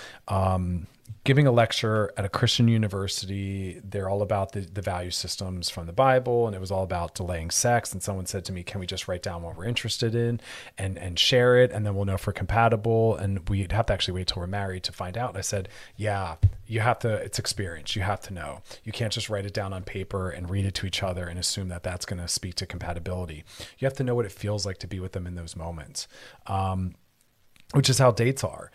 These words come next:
You have to actually go out. It's not enough to just text and ask questions and try to decide from there. Um, you have to experience people. You have to experience some of these things specifically themselves.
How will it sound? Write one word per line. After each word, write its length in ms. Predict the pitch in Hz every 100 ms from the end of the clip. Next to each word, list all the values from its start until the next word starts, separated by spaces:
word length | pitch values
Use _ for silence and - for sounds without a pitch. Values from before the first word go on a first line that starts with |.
| - -
You 60 | 123
have 80 |
to 80 | 127
actually 240 | 127 - 123
go 220 | 107 98
out. 320 | 104 92 -
It's 160 | - 127
not 120 | 120
enough 180 | 113 104
to 100 | 104
just 240 | 92 -
text 380 | - 101 - -
and 80 | 90
ask 200 | 90 -
questions 460 | - 92 - 82
and 100 | 82
try 160 | - 90
to 80 | 87
decide 440 | 82 - 87 90
from 160 | - 76
there. 260 | 67 80 - - - - - -
Um, 300 | 95 90 90
you 80 | 95
have 100 | 123
to 60 | 165
experience 440 | - - 110 117
people. 260 | - 95 87
You 60 |
have 80 | 104
to 80 | -
experience 540 | - - 101 107 98
some 180 | - 98
of 40 | 92
these 200 | 90 -
things 260 | 95 90
specifically 640 | - 87 - 92 95 90
themselves. 720 | 85 80 80 90 82 - -